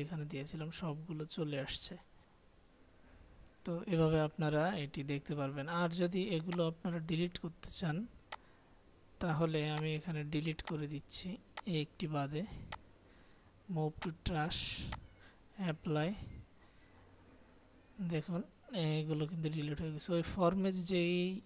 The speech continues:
ইয়ে, ইয়েগুলো আসবে, সবগুলোই এখানে শো করবে। দেখুন, name, email, phone, message, হ্যাঁ, এরপর কত তারিখ এসেছে মেইলটি, এগুলো সব এখানে দেখা যাবে।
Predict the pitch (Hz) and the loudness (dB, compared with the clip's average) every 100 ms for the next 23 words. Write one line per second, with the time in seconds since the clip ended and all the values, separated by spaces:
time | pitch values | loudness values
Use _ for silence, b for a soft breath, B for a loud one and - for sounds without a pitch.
0 | - 196 151 143 - - 147 156 156 175 | -8 -4 -2 -2 -6 -10 -8 -4 -4 -4
1 | 170 156 156 165 - 151 233 - B B | 0 0 0 -2 -2 -2 -2 -8 B B
2 | B B B - - 170 165 165 196 247 | B B B -18 -8 -6 -2 -2 -2 -4
3 | 226 160 165 151 170 147 147 160 156 156 | -4 -4 -2 -2 -4 -6 -6 -6 -6 -4
4 | 160 156 156 151 190 - - 208 156 156 | -4 -2 -2 -4 -8 -14 -10 -6 -2 0
5 | 151 151 - - - 170 151 147 165 - | -2 -4 -10 -8 -4 0 0 -2 -8 -14
6 | - - B B - - 175 160 180 160 | -20 -20 B B -18 -4 0 0 0 0
7 | 156 - - b b b - 214 202 165 | -2 -6 -10 b b b -12 -8 -4 -6
8 | 160 165 165 - 160 156 156 165 - 160 | -4 -4 -2 0 2 2 -2 -6 -4 -2
9 | 151 - 147 180 160 - 165 180 175 160 | -2 0 0 2 0 0 -2 -4 -2 0
10 | 151 160 - 175 B B B B - 196 | 0 -2 -6 -8 B B B B -6 -4
11 | 180 170 - 170 151 147 156 143 135 151 | 4 6 6 2 0 0 -2 0 0 0
12 | 147 165 | -2 -2